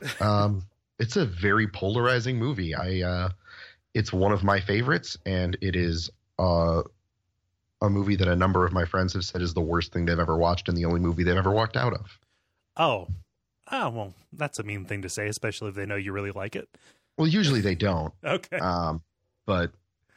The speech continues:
Speaker 1: Yeah.
Speaker 2: yeah, it's, it's, it's, it's a weird one.
Speaker 1: Yeah. But it's like a, it's, it's like a whole, uh, tribe that has been swamp thinged.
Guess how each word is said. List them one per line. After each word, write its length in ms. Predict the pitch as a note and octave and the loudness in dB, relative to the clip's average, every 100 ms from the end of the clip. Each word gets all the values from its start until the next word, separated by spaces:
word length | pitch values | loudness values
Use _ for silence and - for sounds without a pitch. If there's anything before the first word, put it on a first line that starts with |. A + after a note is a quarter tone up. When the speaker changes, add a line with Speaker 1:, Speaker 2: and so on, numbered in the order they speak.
| _ _ _ _ _ - | _ _ _ _ _ -8
Speaker 1:
Yeah. 180 | G#2+ G#2 _ _ | -4 -4 _ _
Speaker 2:
yeah, 300 | B2+ C3 F2 E2+ _ | -2 0 0 -4 _
it's, 360 | A#2+ A2+ - - _ - - - _ _ _ _ _ _ | -4 -4 -12 -14 _ -20 -20 -20 _ _ _ _ _ _
it's, 220 | - D3 - | -8 -6 -4
it's, 260 | D#3+ - - | -4 -4 -4
it's 160 | B2+ D3+ | -2 0
a 60 | |
weird 240 | C#3 G3 C3+ | 2 0 0
one. 240 | E2+ D#2 _ F#3 | -8 -10 _ -12
Speaker 1:
Yeah. 160 | C4+ - _ _ _ _ _ _ | -12 -12 _ _ _ _ _ _
But 100 | G#3+ | -2
it's 120 | G#3 | 0
like 160 | G#3+ G#3 | -2 0
a, 260 | G3+ G#3 G3+ | -2 -2 -4
it's, 340 | G3+ G3+ F#3 | -4 -4 -2
it's 220 | G#3 G3 | -2 -2
like 120 | G3+ | -2
a 80 | G3 | -2
whole, 480 | F3 F#3+ F#3+ F#3+ F#3+ | 0 2 4 2 0
uh, 220 | E3 E3+ D3+ | 0 -2 -2
tribe 600 | - - E3 C#3+ C3+ A2+ | -2 2 4 4 0 0
that 120 | C3 | 0
has 140 | B2 | 0
been 200 | A2 A#2 | -2 -2
swamp 420 | - - A2+ A2 | -4 2 4 4
thinged. 480 | - G#2+ E2 - - | -2 -10 -10 -16 -18